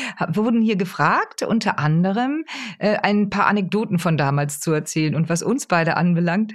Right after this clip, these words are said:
da hatten wir ja, ja, wie sollen wir das einleiten? Wir, wir hatten im, während des Drehens doch so Sprachübungen gemacht. Es gibt doch, äh, es gibt ja so Schauspielersprachübungen, Fischers Fritz fischt frische Fische oder so.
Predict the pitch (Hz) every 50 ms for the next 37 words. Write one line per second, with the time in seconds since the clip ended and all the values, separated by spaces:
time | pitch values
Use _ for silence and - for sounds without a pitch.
0 | - - 180 180 190 208 208 214 208 196 190 196 196 190 196 214 - 143 143 165
1 | 170 185 226 233 220 196 202 190 - - 180 202 202 165 147 147 - 151 151 175
2 | 170 - - 175 185 180 185 214 214 - 220 214 196 165 185 170 170 196 226 240
3 | 226 190 196 175 - - 226 233 240 233 220 208 - - 196 190 - - 190 175
4 | 170 - - - 208 220 254 262 - - 160 139 - 127 - - 92 78 - -
5 | - - - - - - 107 - - 120 120 - - - - 113 110 95 85 110
6 | - - 175 - - 165 135 147 147 131 - 160 151 160 165 - 156 135 120 120
7 | - - 107 107 110 - 113 113 104 113 113 165 147 - 143 - - - 160 135
8 | 143 - - - 160 165 147 - - - - - 147 - 151 123 - 147 - -
9 | 143 - 117 113 110 110 117